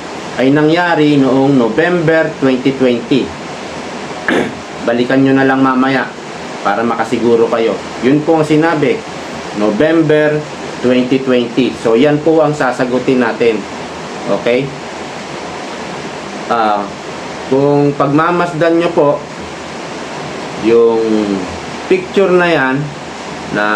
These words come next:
isinu-, isinumiti, ah, pinakita ni Topacio. At kung pagmamasdan nyo po, itong ipakikita ko sa inyong, ah, nasa Google,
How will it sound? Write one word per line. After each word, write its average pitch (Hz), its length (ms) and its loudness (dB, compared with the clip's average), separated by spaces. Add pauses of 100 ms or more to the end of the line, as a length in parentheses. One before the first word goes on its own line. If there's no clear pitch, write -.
(1700)
isinu-, 151 500 2
isinumiti, 143 680 2 (340)
ah, 107 320 2
pinakita 135 640 0
ni 120 140 -2
Topacio. 123 580 0 (1600)
At 135 160 -2
kung 180 160 2
pagmamasdan 170 800 2
nyo 165 160 4
po, 143 240 2 (1040)
itong 143 320 0
ipakikita 147 720 0
ko - 80 -2
sa 147 160 0
inyong, 131 720 4 (1200)
ah, 101 240 0
nasa 131 800 0
Google, 120 480 2